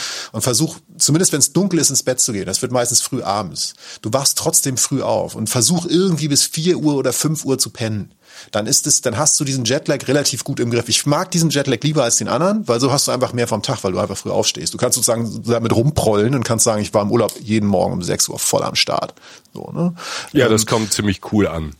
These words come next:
Speaker 2: ja.
Speaker 1: Ja. Ja, ne, gerade bei Leuten wie dir.
Speaker 2: <laughs>
Speaker 1: Ich merk schon, das ist hier so ein bisschen, äh, naja,
Speaker 2: Was
Speaker 1: gut.
Speaker 2: denn?
Speaker 1: Nee, schon gut, schon gut. Äh, aber so, so sieht's aus. Spazieren gehen, essen gehen, früh essen gehen, ins Bett und morgens dann irgendwie, äh, früh aufstehen.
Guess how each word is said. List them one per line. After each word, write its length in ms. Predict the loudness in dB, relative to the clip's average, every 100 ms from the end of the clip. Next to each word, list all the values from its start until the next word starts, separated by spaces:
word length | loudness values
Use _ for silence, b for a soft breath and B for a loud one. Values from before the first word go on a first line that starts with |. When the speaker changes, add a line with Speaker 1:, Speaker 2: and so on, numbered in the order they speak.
| _
Speaker 2:
ja. 180 | -12 -12 -14 _ -6
Speaker 1:
Ja. 280 | -2 -2 -4 _ -20 -20 _ 0
Ja, 160 | 2
ne, 180 | 2 2
gerade 220 | 2 2
bei 120 | 2 2
Leuten 280 | 2 2
wie 100 | 0
dir. 280 | 0 0 0 -4 B
Speaker 2:
<laughs> 240 | B -8 -2
Speaker 1:
Ich 120 | 2
merk 180 | 2 2
schon, 140 | 0
das 120 | 0
ist 140 | 2 2
hier 140 | 2
so 80 | 2
ein 40 |
bisschen, 440 | 2 2 2 0 0
äh, 20 |
naja, 460 | 0 2 2 0 -2
Speaker 2:
Was 220 | -2 0 2
Speaker 1:
gut. 100 | 0
Speaker 2:
denn? 200 | -2 -6 B B B B 0
Speaker 1:
Nee, 200 | 2 2
schon 160 | 2
gut, 220 | 0 0
schon 180 | 0 0
gut. 160 | 0 -2 B 0
Äh, 120 | 0
aber 260 | 2 0 0
so, 160 | 0
so 200 | 2 2
sieht's 200 | 2 2
aus. 220 | 2 0
Spazieren 380 | -2 0 0 2
gehen, 100 | 0
essen 300 | 2 2 2
gehen, 180 | 2 2
früh 180 | 0 0
essen 140 | 0
gehen, 140 | 0 0
ins 160 | -2
Bett 240 | -2 -2 -2
und 80 |
morgens 340 | 0 0 2 0
dann 160 | -2
irgendwie, 420 | -2 -2 -2 -4 -4
äh, 140 | -4
früh 220 | -2 0
aufstehen. 420 | 0 0 -4 -10